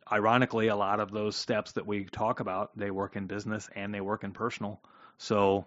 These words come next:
my performance was absolutely shitty. I've gotta make some adjustments and I've gotta get a lot better. So, um, the, the, the main purpose of why we wanted to talk with you guys about this is because it is fucking real. It's real life, right?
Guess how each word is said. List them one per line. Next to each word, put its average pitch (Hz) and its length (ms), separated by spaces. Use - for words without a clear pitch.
my 104 160
performance 113 560
was 98 280
absolutely 104 540
shitty. 120 380
I've 95 120
gotta 104 180
make 104 180
some 104 160
adjustments 104 540
and 95 100
I've 98 120
gotta 101 180
get 104 120
a 104 40
lot 101 180
better. 117 280
So, 104 420
um, 113 440
the, 123 200
the, 113 200
the 113 160
main 131 240
purpose 127 640
of 107 140
why 104 240
we 113 160
wanted 107 320
to 95 80
talk 101 260
with 101 140
you 101 80
guys 101 240
about 92 280
this 95 200
is 95 120
because 104 380
it 107 220
is 107 260
fucking 113 360
real. 98 280
It's 90 140
real 101 420
life, 104 440
right? 98 240